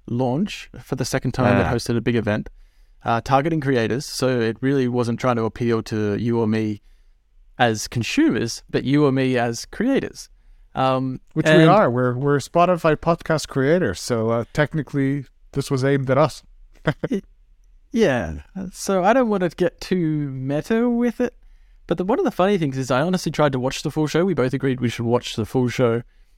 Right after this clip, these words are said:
Speaker 1: And I found it pretty unappealing. Like,
Speaker 2: <laughs>
Speaker 1: <sighs> I don't know. Like, we d-, creators know Spotify's not great. It has, it's big enough to not really care. It's done a bunch of stuff that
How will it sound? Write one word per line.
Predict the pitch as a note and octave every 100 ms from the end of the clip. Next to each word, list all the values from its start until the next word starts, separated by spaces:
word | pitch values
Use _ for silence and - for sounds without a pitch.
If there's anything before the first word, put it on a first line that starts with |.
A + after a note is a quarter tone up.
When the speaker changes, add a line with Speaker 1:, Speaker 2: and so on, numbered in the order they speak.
| _ -
Speaker 1:
And | C#3+
I |
found | - A3
it | A3
pretty | - E3+ D3
unappealing. | C3 C3+ - B2+ C#3 F#3+ G#3 _ _ - _ - -
Like, | C3+ C3+
Speaker 2:
<laughs> | F#2+ - - _ _ _ _ -
Speaker 1:
<sighs> | - - _ _
I | - - - - D3+ E3+
don't | F#3+
know. | G3+ D#3+ A2 - _ - - -
Like, | F3 D#3+
we | F3+ F#3
d-, | - - - - _ _ -
creators | - E3+ F#3 G3 D3
know | D3+
Spotify's | D3+ - C#3+ C3 C3 B2
not | B2
great. | - A#2 E3
It | C3+ B2
has, | B2+ B2 -
it's | - -
big | D#3
enough | C#3+ C3 C3+ -
to | C3+
not | B2+ B2+
really | A#2+ B2 C#3+ E3 D#3+
care. | E3+ F3 G#3 - _ _ _ _
It's | - -
done | C#3 C3+
a | C3
bunch | A#2 C#3+ D#3
of | C#3+
stuff | - D3+ C#3 -
that | C3 B2